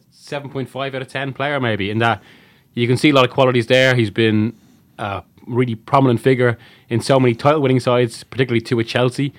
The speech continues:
in which he was, and especially the second one when he was one of the main players. But you always get that, that sense that there's maybe something missing,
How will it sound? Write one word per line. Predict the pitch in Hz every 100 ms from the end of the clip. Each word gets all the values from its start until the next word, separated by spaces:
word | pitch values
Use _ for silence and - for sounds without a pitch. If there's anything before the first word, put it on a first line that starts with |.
| - _
in | 110
which | 113
he | 113
was, | 98 123 131
and | 120 104
especially | 113 113 135
the | 104
second | - 135 120
one | 98
when | 101
he |
was | 101
one | 104
of | 104
the |
main | 104 117 110
players. | 101 95 98 _ - _ _ -
But |
you | 135
always | 143 151
get | 131
that, | 123 -
that | 139 -
sense | - 131 -
that | -
there's | 120
maybe | 120 120
something | 107 139 127 120
missing, | 123 139 107 92